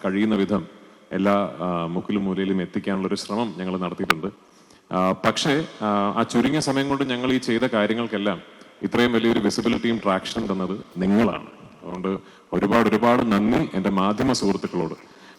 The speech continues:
ആ, ഈ സിനിമയെ ഇത്ര വലിയൊരു ആഘോഷമാക്കി മാറ്റി ഇതൊരു ഇൻഡസ്ട്രിയുടെ തന്നെ ഒരു മൈൽസ്റ്റോൺ എന്ന രീതിയിൽ അതിനെ കണ്ട്, ആ, ആ സിനിമയെക്കുറിച്ച് എന്നും സംസാരിക്കുകയും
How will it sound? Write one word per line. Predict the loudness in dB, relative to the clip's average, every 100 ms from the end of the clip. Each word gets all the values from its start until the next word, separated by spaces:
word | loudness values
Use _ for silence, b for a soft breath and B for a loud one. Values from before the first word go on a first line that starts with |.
| 0
ആ, | 4 4 4
ഈ | 2
സിനിമയെ | 2 2 4 4 4
ഇത്ര | 2 2
വലിയൊരു | 4 4 4
ആഘോഷമാക്കി | 4 4 2 2 2 0 2
മാറ്റി | 2 2 2
ഇതൊരു | 2 4 2
ഇൻഡസ്ട്രിയുടെ | 4 4 2 2 0 0 2 4 4
തന്നെ | 2 0 -4 -8 B B B
ഒരു | 2
മൈൽസ്റ്റോൺ | 4 4 4 2 4 4 6
എന്ന | 4
രീതിയിൽ | 4 4 4 4 2
അതിനെ | 2 2 2
കണ്ട്, | 0 0 0 -2 -6 -20 -20 -20 -12 -2
ആ, | 0 0 -2 -4 -2 0
ആ | 2
സിനിമയെക്കുറിച്ച് | 2 2 4 4 2 0 2
എന്നും | 0 2 2 4 4 4 2
സംസാരിക്കുകയും | 0 -2 2 2 2 0 2 2 0